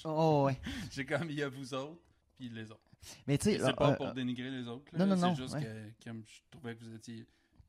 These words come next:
Speaker 1: Mais tu sais, ça fait longtemps qu'on fait ça, puis on, euh, tu sais, dé-, je te dirais, depuis un an et demi, on a vraiment pogné une, une belle aire d'aller sur genre, euh, tu sais,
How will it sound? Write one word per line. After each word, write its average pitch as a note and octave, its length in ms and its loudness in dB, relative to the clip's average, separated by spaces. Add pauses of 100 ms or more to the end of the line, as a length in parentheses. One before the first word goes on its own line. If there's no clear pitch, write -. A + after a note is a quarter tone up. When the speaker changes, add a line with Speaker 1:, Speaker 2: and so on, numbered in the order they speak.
(280)
Speaker 1:
Mais C3+ 80 -4
tu - 40 -6
sais, G3 80 0
ça D#3+ 80 2
fait C#3 80 4
longtemps E3+ 200 4
qu'on D#3+ 120 2
fait B2+ 160 6
ça, F3+ 200 8
puis C3 180 4
on, G2+ 240 4
euh, F2 160 -2 (120)
tu - 80 -6
sais, - 20 -2
dé-, B2 260 -6 (200)
je - 60 -12
te D3 60 0
dirais, F#3+ 100 2
depuis D#3+ 300 4
un D3 180 10
an F3+ 40 6
et F#3+ 80 6
demi, D#3 180 6
on D3+ 100 4
a A#2 60 8
vraiment C#3+ 180 4
pogné C#3 300 4
une, A#2+ 220 4 (960)
une A#2 140 4
belle F3+ 200 6
aire E3 180 6
d'aller C3 300 6
sur B2 260 0
genre, C3 240 2
euh, G#2 760 0 (220)
tu C#3 100 -2
sais, - 100 -4